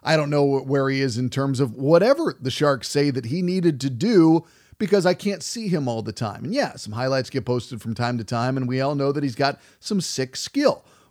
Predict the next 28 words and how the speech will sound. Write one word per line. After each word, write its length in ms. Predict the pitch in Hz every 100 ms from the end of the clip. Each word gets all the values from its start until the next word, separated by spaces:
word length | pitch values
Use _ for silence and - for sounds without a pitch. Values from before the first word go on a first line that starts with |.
| -
But 260 | 156 190 _ -
it's 240 | 180 -
not 260 | 175 208 185
going 200 | 190 208
to 60 |
happen 320 | 196 170 180 185
overnight, 580 | 196 269 202 143 165 - _ _
nor 320 | - 160 202 208
is 120 | 165
he 120 | 190
going 240 | 175 175 190
to 120 | 190
arrive 380 | 170 131 147 160
in 80 |
San 260 | 143 135 139
Jose 400 | 147 131 123 131
and 160 | 135 110
be 220 | 135 139
the 220 | 117 110
changing 560 | - - 175 170 151 135
factor 380 | 135 139 143 127
that 180 | 113
suddenly 340 | - 170 151 123
takes 300 | 139 131 -
the 100 | 113
Sharks 400 | - 139 127 - _ _ _
from 180 | 151 160
a 140 | 160